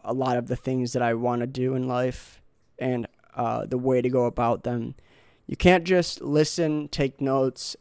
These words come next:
and, and, you know, go through the motions. You have to go out there and do it on your own. You can't expect a teacher, professor, a parent, uh, a mentor, or any of these people.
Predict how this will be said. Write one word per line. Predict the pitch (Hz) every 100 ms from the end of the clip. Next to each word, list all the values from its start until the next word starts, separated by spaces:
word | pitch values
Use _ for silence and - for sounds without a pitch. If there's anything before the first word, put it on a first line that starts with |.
| -
and, | 127 127 120 113 - _ _ _ _ _ _ _ _ _ _ _ _ _ _ _ -
and, | 147
you | 127
know, | 117
go | 131 139
through | 139
the | 127
motions. | 123 120 123 - 104 127
You |
have | 156
to | -
go | 165 147
out | 139
there | 135
and | 131
do | 131 143
it |
on | 131
your | 127 90
own. | 120 117 117 117 - -
You | -
can't | 160 139
expect | - - 131 -
a |
teacher, | - 151 139 147 135
professor, | 127 123 - 135 131 135 131 123 123 - - - _ -
a | 110
parent, | - 139 135 135 131 123 - - -
uh, | - 104 82 50 - _ - -
a |
mentor, | 123 127 139 143 135 131
or | 90 127
any | 131 165
of | 143
these | 123 113
people. | - 123 123 127